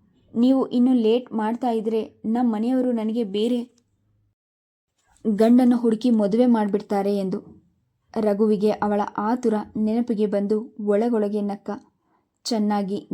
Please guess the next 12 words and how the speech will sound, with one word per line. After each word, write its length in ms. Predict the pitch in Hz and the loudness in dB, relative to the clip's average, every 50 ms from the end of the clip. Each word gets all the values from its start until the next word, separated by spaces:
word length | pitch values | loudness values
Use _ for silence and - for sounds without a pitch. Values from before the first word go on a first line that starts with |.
| 185 | -4
ದಣಿದಿದ್ದರಿಂದ 680 | 202 208 220 240 233 247 233 185 180 208 196 202 202 202 214 208 214 - _ _ _ - | -2 0 2 2 2 0 0 0 0 -2 -2 -2 -4 -4 -4 -6 -8 -10 _ _ _ -4
ಅವನನ್ನು 400 | 214 220 226 220 220 220 220 220 | -2 -2 0 0 0 0 0 0
ನಿದ್ರೆ 360 | 214 208 208 196 196 226 220 | 0 -2 -2 -2 -2 -2 -4
ಆವರಿಸಿತು. 800 | - - - 208 208 214 226 220 220 220 - 202 - 240 - _ _ _ _ _ _ _ _ _ _ _ _ _ _ _ | -4 -4 -4 -4 -2 -2 -2 -2 -4 -4 -8 -10 -10 -12 -16 _ _ _ _ _ _ _ _ _ _ _ _ _ _ _
ಸಂಜೆ 400 | - - - 233 226 226 214 233 | -8 -4 0 2 2 2 2 0
ಎದ್ದ 440 | 220 - - 220 226 226 214 208 262 254 | 0 -2 -2 -2 0 0 0 0 0 0
ಮೇಲೆ 300 | 226 220 220 220 220 220 | 0 0 0 0 0 0
ಮುಖ 260 | 214 208 202 208 247 254 | 0 -2 -2 -2 -4 -2
ತೊಳೆದು 320 | 247 240 214 208 208 214 208 | -2 0 0 0 0 -2 -4
ಕಾಫಿ 440 | 214 - 208 208 233 240 277 254 | -4 -2 -2 -2 -2 -2 -4 -4
ಕುಡಿದು 500 | 254 - 220 196 202 208 233 226 220 - _ _ _ _ _ - | -2 -2 -2 -2 -2 -2 -2 -4 -4 -8 _ _ _ _ _ -2
ತಮ್ಮ 180 | 240 240 240 | 0 2 2